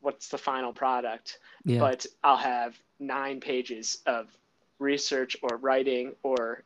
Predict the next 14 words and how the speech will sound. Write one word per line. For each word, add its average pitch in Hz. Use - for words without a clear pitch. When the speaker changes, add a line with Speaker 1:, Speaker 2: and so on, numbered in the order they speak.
Speaker 1:
ideas 139
that 135
I 131
just -
chopped 131
because 127
I 117
didn't 123
like 117
how 117
it 117
sounded. 113
Um, 139
Speaker 2:
Right. 120